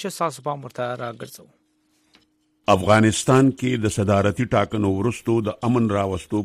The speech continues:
Speaker 2: په لار کې د پرتو خنډانو په موضوع د فرانس په لیمان میګزین کې د نامتو لیکوالې د تانیا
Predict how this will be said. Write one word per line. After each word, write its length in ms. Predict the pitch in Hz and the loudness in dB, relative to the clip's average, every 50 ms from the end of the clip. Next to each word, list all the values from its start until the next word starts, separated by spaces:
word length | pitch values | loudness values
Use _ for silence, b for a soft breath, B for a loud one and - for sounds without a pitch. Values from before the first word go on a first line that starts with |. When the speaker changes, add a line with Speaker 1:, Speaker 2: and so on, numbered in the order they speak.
| - | -4
Speaker 2:
په 120 | - 95 95 | -6 -4 -2
لار 220 | 101 110 110 98 - | -2 -2 -4 -4 -6
کې 220 | - 104 104 104 101 | -4 -4 -4 -4 -6
د 100 | 85 - 90 | -8 -6 -8
پرتو 280 | 92 - - 117 117 107 | -6 -4 -2 -4 -4 -4
خنډانو 500 | - 101 90 92 92 98 104 104 104 95 - 95 | -4 -4 -2 -2 0 0 0 0 -2 -2 -2 -4
په 100 | 90 87 | -4 -2
موضوع 360 | 85 90 90 85 98 104 104 107 107 95 98 | -2 -4 -4 -2 -2 0 0 0 -2 -2 -4
د 100 | 98 - - | -6 -4 -2
فرانس 340 | 101 101 101 107 101 - - - | 0 0 2 0 -2 -4 -8 -8
په 140 | 98 92 87 | -6 -6 -4
لیمان 480 | 85 92 92 90 95 98 101 104 101 95 87 | -4 -4 -2 -2 0 0 2 2 0 0 -2
میګزین 480 | 85 80 76 78 80 98 107 113 107 - | -4 -6 -8 -8 -2 0 0 0 0 0
کې 560 | - 87 80 78 76 - _ _ - - 90 | -4 -6 -6 -6 -8 -10 _ _ -10 -6 -4
د 80 | 92 95 | -2 0
نامتو 340 | 95 98 95 90 - - - 117 | 0 0 -2 -2 -2 -4 -4 -4
لیکوالې 560 | 110 - - 110 113 113 110 107 107 107 95 | -4 -4 -2 -2 0 0 0 -2 -2 -2 -4
د 160 | - 92 - 113 | -6 -6 -4 -2
تانیا 420 | 113 107 113 113 107 107 104 104 | -2 0 2 2 2 0 0 -2